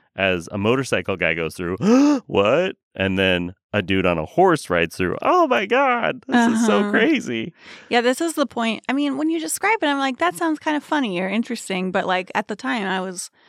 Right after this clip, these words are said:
Speaker 2: really bored.
Speaker 1: Well, it's 'cause it took forty-seven minutes.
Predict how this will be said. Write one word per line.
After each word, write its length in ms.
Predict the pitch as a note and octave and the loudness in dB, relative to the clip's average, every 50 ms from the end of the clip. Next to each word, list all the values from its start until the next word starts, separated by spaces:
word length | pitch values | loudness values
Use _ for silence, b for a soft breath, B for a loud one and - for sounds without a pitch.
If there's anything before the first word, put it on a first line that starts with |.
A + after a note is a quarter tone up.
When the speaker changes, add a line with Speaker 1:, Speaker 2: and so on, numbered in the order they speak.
| b b b b b b b b _ | b b b b b b b b _
Speaker 2:
really 300 | - G#3 A#3 A3+ G#3 G3 | -6 -2 0 2 2 2
bored. 400 | F#3 F3+ F3+ F3 D#3 - E3+ E3+ - | 0 0 -2 -2 -2 -4 -6 -2 2
Speaker 1:
Well, 220 | B2 B2 A2+ G#2 | 4 4 4 4
it's 180 | E2+ G2+ - - | 2 0 -4 -6
'cause 160 | - - G#2 | -6 -6 -4
it 100 | G#2 - | -4 -6
took 180 | - - A#2 - | -6 -10 -12 -12
forty-seven 640 | - - A#2 G#2+ G2+ F#2 - - G2+ E2+ F2 E2+ E2 | -6 -4 -2 -2 -2 -4 -2 -2 -2 -2 -2 -4 -6
minutes. 600 | E2+ E2+ - - - - _ - - - - | -8 -10 -10 -12 -16 -18 _ -20 -20 -20 -20